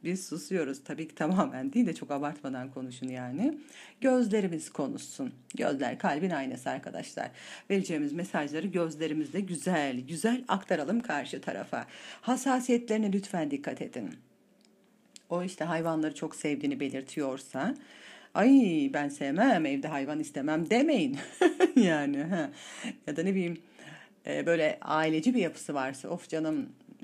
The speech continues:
e, ya insanlar bir araya geldiğinde aileyle çok fazla iletişim olmaması gerekir." gibi kesinlikle konuşmalar yapmayın. Etkilemek istediğiniz insanı itersiniz bakın. O yüzden ne yapıyoruz? Karşı tarafın hassasiyetlerini algılıyoruz. Onlarla ilgili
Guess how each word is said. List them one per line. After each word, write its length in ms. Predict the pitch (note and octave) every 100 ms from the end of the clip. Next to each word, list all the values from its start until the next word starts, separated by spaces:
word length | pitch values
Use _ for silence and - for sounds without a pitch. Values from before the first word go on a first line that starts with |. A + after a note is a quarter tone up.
| -
e, 240 | - -
ya 160 | D#3 D3
insanlar 560 | D#3 D#3 D#3 D#3 D3
bir 60 | D3+
araya 280 | D3 D3 C#3+
geldiğinde 520 | D3 C#3+ C3+ D3 C#3+
aileyle 360 | C#3+ C3+ C#3+
çok 240 | C#3 D3 -
fazla 280 | D3+ C#3+ D3
iletişim 360 | C#3+ C#3 D#3
olmaması 420 | D3 C#3+ C#3 C#3
gerekir." 400 | D3 D3 D3 -
gibi 540 | D3 C3 D#3+ E3 B3+ D#4
kesinlikle 480 | D#3+ - D3 C#3 C#3
konuşmalar 500 | C#3 C3+ - C3 C3
yapmayın. 600 | C3+ E3+ - E3 C4 - - - -
Etkilemek 600 | E3 E3 - D#3 C#3+ A#3+
istediğiniz 640 | - - F#3 D3+ C#3+ C#3 -
insanı 380 | F#3+ F#3 G3+ A#3
itersiniz 640 | - - C#3 C#3 - B2+
bakın. 340 | C3+ - - - - - - - -
O 100 | A#3
yüzden 300 | F#3+ D#3+ D3
ne 40 |
yapıyoruz? 600 | G#3+ D4+ A3+ D#3+ E3+ A#3+
Karşı 360 | - D3 F3+ B3
tarafın 400 | D4+ G3+ - B2
hassasiyetlerini 1080 | C#3 D3 - C#3 C#3 D3 C#3 - F3 C#3+
algılıyoruz. 720 | B2 D3+ E3+ A3 C#4 C4+ D4+ -
Onlarla 640 | - E3 E3+ F3 G#3+ B3+ B3+
ilgili 420 | G#3+ F#3 F#3+ D4+